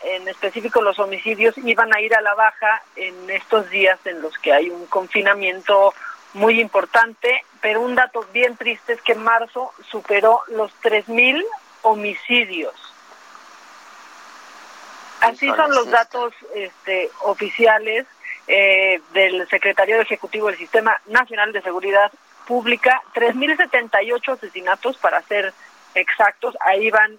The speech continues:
Speaker 1: incluidos los feminicidios, que fueron setenta y ocho víctimas, eh, solo, solamente en marzo. No teníamos, este, un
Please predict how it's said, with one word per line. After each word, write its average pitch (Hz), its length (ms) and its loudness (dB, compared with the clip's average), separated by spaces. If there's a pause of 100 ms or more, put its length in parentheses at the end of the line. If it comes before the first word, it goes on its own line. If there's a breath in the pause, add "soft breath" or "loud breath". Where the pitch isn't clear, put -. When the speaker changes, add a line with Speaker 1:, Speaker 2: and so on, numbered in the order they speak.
Speaker 1:
incluidos 208 760 -6 (200)
los 185 580 -2
feminicidios, 226 800 0
que - 120 -6
fueron 202 340 0
setenta 175 420 0
y 190 100 -6
ocho 190 440 0
víctimas, 196 640 -2 (140)
eh, 160 480 -2
solo, 208 380 2 (520 loud breath)
solamente 240 760 2 (720 loud breath)
en 254 200 2
marzo. 302 480 2 (120)
No 262 400 -2
teníamos, 320 760 -2 (140)
este, 190 680 -4 (120)
un 233 340 0